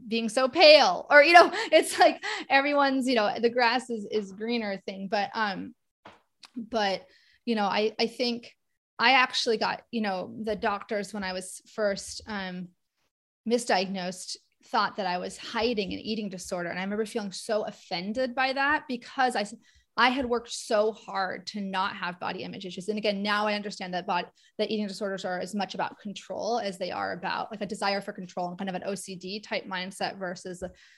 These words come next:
just being about body image. Um, but I was like, "No, you don't understand. Like, I would rather be obese right now and not feel the way I feel." Like, I just, I'm jealous of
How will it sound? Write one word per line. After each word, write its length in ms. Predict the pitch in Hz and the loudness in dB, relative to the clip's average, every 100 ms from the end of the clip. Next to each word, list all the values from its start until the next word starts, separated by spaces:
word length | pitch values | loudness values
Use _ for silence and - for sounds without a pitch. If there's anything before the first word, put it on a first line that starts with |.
| - _ | -20 _
just 400 | 175 220 190 - | -4 0 0 -2
being 160 | 196 175 | -10 -10
about 440 | 165 - - 285 - _ | -8 -4 -2 -2 -4 _
body 340 | - 277 294 302 | -2 0 0 -2
image. 520 | 320 330 330 - - - | 0 0 -2 -4 -10 -4
Um, 320 | 226 185 185 - _ _ - | -2 -2 -6 -16 _ _ -4
but 100 | 208 | 0
I 80 | |
was 140 | 202 208 | 0 0
like, 160 | 208 | -2
"No, 200 | 202 254 | 0 2
you 100 | 302 | 4
don't 140 | 277 277 | 2 0
understand. 500 | 247 - 220 220 170 | -2 -2 0 0 -2
Like, 180 | 185 - - | -8 -10 -4
I 220 | 226 254 | 0 0
would 180 | 269 240 | 2 0
rather 320 | 214 214 214 | 0 0 0
be 240 | 196 202 202 | -2 -6 -6
obese 440 | 208 185 185 208 - | -6 -6 -8 -8 -4
right 180 | 220 | -6
now 200 | 226 220 | -4 -6
and 260 | 214 208 190 | -4 -6 -4
not 300 | 190 180 - | -4 -6 -6
feel 380 | - 196 170 180 | -10 -6 -6 -6
the 80 | 190 | -8
way 120 | - | -6
I 140 | 202 | -6
feel." 600 | 185 - 196 190 170 196 - | -8 -8 -6 -4 -6 -12 -8
Like, 260 | 196 185 - - - _ _ | -8 -8 -16 -20 -20 _ _
I 360 | 196 196 196 180 - _ - | -4 -2 -4 -8 -18 _ -8
just, 500 | 220 185 - - - - | -6 -6 -8 -18 -16 -6
I'm 220 | 196 208 | -4 -4
jealous 480 | - 214 214 233 | -2 0 2 0
of 100 | 233 | -2